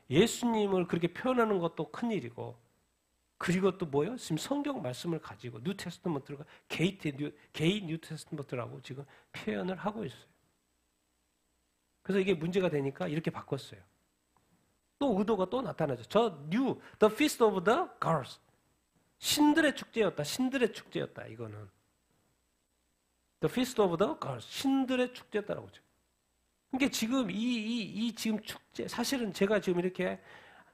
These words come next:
처음에는 이렇게 개막식을 이렇게 안 봤는데 제가 안 보고 나서 본 것처럼 말하면 또 안 돼서 제가 네 시간짜리를 쭉 이렇게 빨리빨리 돌려서 봤어요. 어디에서 문제가 되는 거 다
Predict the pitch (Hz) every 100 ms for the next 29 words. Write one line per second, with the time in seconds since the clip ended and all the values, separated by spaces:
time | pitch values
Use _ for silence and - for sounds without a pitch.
0 | _ _ _ - 277 254 226 208 190 -
1 | 160 202 214 208 190 165 127 123 143 185
2 | 175 147 135 127 170 123 131 156 233 240
3 | 202 175 170 165 143 165 233 220 175 135
4 | 139 151 147 - 123 123 147 151 151 -
5 | 175 156 226 247 214 180 156 135 127 170
6 | 180 - - - _ - 294 208 156 -
7 | 240 - 190 - 139 160 - 139 - 120
8 | 113 _ _ _ _ _ _ _ _ _
9 | _ _ _ 160 220 233 202 151 175 220
10 | 202 160 156 151 151